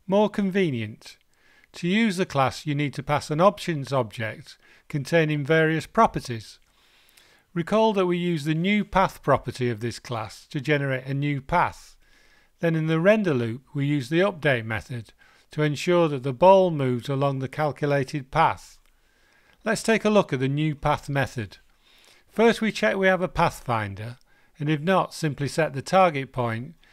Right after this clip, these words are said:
as a single node for the calculated path property. When update is called in the render method, the player object will follow a direct line to the target point. The call to set target direction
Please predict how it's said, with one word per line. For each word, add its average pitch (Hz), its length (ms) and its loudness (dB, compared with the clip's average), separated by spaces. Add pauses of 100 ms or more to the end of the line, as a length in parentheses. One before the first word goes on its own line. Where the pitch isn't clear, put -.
(160)
as 135 160 -6
a 139 60 -4
single 190 460 0
node 127 400 2
for - 100 -10
the 131 120 -4
calculated 139 720 -2
path - 280 4
property. 113 540 -10 (880)
When 175 140 0
update 202 400 6
is 151 100 -6
called 135 340 2
in 131 120 -4
the 135 100 -2
render 156 320 2
method, 117 460 -8 (320)
the 147 100 -6
player 190 400 4
object 131 340 -2
will 135 140 -4
follow 139 380 0
a 127 80 -2
direct 175 560 0
line 113 560 -2 (260)
to - 100 -6
the 143 120 -2
target 160 520 0
point. 170 560 -2 (720)
The 160 120 -4
call 226 340 2
to - 180 -2
set 196 340 2
target 175 440 0
direction 156 800 -2